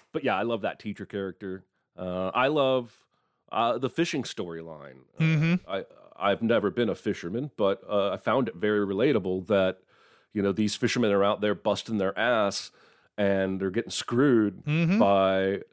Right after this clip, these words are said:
Speaker 1: the wholesale company that buys their fish and then turns around and sells it for more profit. And the Deaf family gets even more screwed because, you know, they take advantage of their disability.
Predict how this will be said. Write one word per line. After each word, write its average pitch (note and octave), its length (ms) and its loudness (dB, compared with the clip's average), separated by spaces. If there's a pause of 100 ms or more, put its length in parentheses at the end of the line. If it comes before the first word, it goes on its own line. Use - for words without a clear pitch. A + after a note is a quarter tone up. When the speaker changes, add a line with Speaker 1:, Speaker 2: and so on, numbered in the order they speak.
(160)
Speaker 1:
the G#2+ 180 0
wholesale A#2+ 420 4
company G2 480 0
that G#2 180 0
buys F#2 300 0
their F#2 160 -2
fish A2 420 0
and F#2+ 160 -8
then G2+ 120 -2
turns F#2+ 280 -4
around F#2 280 -2
and E2+ 120 -6
sells F2+ 300 -6
it E2 100 -18
for F2+ 120 -10
more E2+ 180 -10
profit. C3+ 480 -4 (600)
And G#2+ 180 -6
the G2 60 -14
Deaf C3 200 -2
family A#2+ 380 2
gets A#2 180 0
even G#2 220 2
more A#2 240 4
screwed E2+ 480 -6
because, F2+ 800 0 (160)
you G2 100 -2
know, E2 260 -8 (220)
they F#2 120 -4
take F2+ 240 -4
advantage A2 500 2
of D#2+ 100 -2
their D#2 120 -4
disability. D#2 720 -6